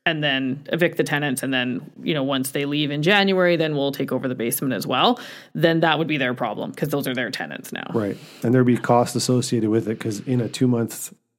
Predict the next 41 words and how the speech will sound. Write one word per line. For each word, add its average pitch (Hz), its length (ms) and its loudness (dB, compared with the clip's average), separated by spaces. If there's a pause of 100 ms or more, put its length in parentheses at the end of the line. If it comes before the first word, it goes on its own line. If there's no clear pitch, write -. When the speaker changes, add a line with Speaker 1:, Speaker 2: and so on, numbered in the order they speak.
(280)
Speaker 2:
uh, 123 120 -4
eviction, 123 420 2
you're 120 240 4
actually 110 260 -2
gonna 107 140 -2
be 101 360 0
giving 110 280 2
them 98 120 0
back 95 260 -2
one 95 200 -4
month's 90 240 -6
rent 87 220 -8
at 87 80 -10
the 95 100 -6
end 90 100 -6
of 85 60 -8
the 82 160 -12 (140)
Speaker 1:
Yeah. 220 140 2 (160)
Speaker 2:
tenancy 101 320 -10
agreement. - 260 -16 (180)
Speaker 1:
Um, 175 320 4
and 190 180 4
the 190 80 6
one 196 520 4
risk 165 260 2
that 151 80 0
I 165 140 4
learned 160 240 0
personally 151 360 -2
years 170 380 4
ago, 151 500 2
'cause 156 140 0
I 139 140 2
had 139 180 -2
a, 147 320 -2 (240)
a 156 100 -2
tenant-occupied 143 720 -2
property, 185 600 4
we 156 160 -2
sold 170 340 2
it, - 440 0